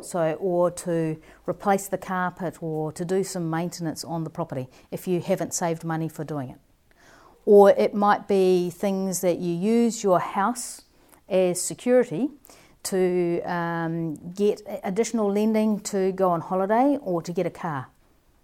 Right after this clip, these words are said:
But it's cheaper to, to use your house to do this than it is to just get a personal loan. Okay?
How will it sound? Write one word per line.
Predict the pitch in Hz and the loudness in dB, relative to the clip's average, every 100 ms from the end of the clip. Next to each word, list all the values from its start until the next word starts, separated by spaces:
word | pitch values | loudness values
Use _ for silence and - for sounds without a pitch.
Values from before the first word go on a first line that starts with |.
| _ _ _ - | _ _ _ -10
But | 185 180 | -4 -4
it's | - | -4
cheaper | - 254 262 233 | -2 4 6 4
to, | 196 175 - | 0 -8 -10
to | - 190 | -4 -2
use | 185 185 170 | 2 0 0
your | 151 | -2
house | - 254 277 - | 2 2 2 -2
to | 180 | -2
do | 160 | -2
this | 143 190 - | 0 -2 -4
than | 202 185 170 | -4 -4 -2
it | 170 175 | -4 -2
is | 175 175 175 - | -2 -2 -8 -12
to | 180 | -10
just | 170 170 | -8 -8
get | - | -6
a | 151 | -8
personal | - 165 - 160 | -6 -10 -8 -10
loan. | 151 139 120 _ _ _ _ _ _ _ _ _ _ _ _ _ 165 | -8 -8 -10 _ _ _ _ _ _ _ _ _ _ _ _ _ -18
Okay? | 143 220 | -14 -14